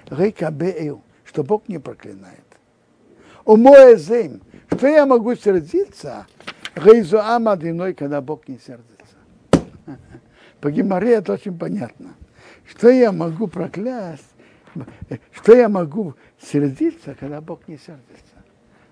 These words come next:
Он мог только ловить момент, что Бог сердится. А что я могу делать, что Бог не сердится? <laughs>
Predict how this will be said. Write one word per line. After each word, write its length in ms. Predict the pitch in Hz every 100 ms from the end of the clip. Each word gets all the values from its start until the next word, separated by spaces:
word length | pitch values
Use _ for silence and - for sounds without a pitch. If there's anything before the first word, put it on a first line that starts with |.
| -
Он 160 | 143
мог 180 | 208 214
только 320 | - 208 -
ловить 360 | 185 160 190 -
момент, 420 | 185 160 185 214
что 160 | - 147
Бог 220 | 170 -
сердится. 440 | - 170 - -
А 40 | -
что 160 | -
я 60 | 208
могу 260 | 240 202 233
делать, 320 | 277 240 -
что 120 | 156
Бог 240 | 170 185
не 160 | 214 214 -
сердится? 500 | 214 254 - - - - - _ _ _ _ _ - -
<laughs> 320 | 156 - -